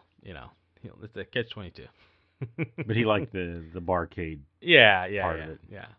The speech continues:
Speaker 1: Oh, I mean, he was, he was fine with the surprise, but you know what I mean? Like,
Speaker 2: Yeah.
Speaker 1: I'm sure, I'm sure he would have been just as okay with,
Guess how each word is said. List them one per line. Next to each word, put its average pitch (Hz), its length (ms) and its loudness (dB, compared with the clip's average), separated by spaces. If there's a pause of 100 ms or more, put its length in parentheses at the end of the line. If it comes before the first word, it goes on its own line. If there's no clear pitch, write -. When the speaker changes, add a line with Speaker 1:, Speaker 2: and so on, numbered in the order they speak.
(260)
Speaker 1:
Oh, 113 300 10
I 113 120 8
mean, 120 140 2
he 139 120 2
was, 117 160 0
he 147 140 -2
was 135 120 0
fine 131 240 6
with 117 100 -2
the 113 80 -4
surprise, 92 640 0
but 87 240 -12
you 127 60 -4
know 120 120 2
what 104 100 2
I 101 40 -6
mean? 98 180 -10
Like, 95 240 -14 (320)
Speaker 2:
Yeah. 76 60 -20 (220)
Speaker 1:
I'm 98 160 -10
sure, 98 340 -6
I'm 101 100 -2
sure 107 180 -2
he 110 140 -4
would 104 100 -4
have 101 80 -4
been 98 160 -6
just 104 280 -4
as 98 160 -6
okay 90 400 -8
with, 82 180 -12